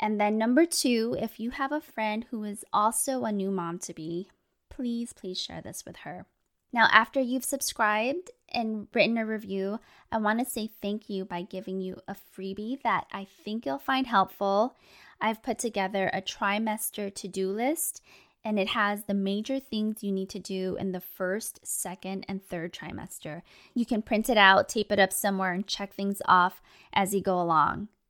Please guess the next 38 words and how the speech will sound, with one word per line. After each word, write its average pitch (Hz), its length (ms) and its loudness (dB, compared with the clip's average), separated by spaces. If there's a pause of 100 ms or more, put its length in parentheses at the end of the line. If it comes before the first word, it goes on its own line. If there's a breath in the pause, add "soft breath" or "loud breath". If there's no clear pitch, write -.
I 208 100 2
don't 208 200 6
know 226 100 6
about 214 260 6
you, 196 200 -2
but 190 240 4
I, 202 400 4
like, 190 280 -4
honestly, 208 440 -2
truly 190 540 -6 (140)
love 196 360 0
checking 185 440 -6
check - 280 -10
boxes 180 440 -4
off. 165 480 0
Like, - 320 -14
I'm 180 260 -8
just - 300 -14
weird 175 340 -8
like 180 200 -10
that. 180 160 -4
It 180 120 -10
gives 190 240 -6
me 180 100 -6
so 180 280 -8
much 180 300 -4
joy. 170 360 -6 (500)
And 240 400 2
so 233 360 0
there 226 200 2
you 247 160 0
guys 262 300 2
have 240 320 6
it. 240 460 4
That 240 300 2
is 233 220 -2
my 233 200 0
story 214 840 0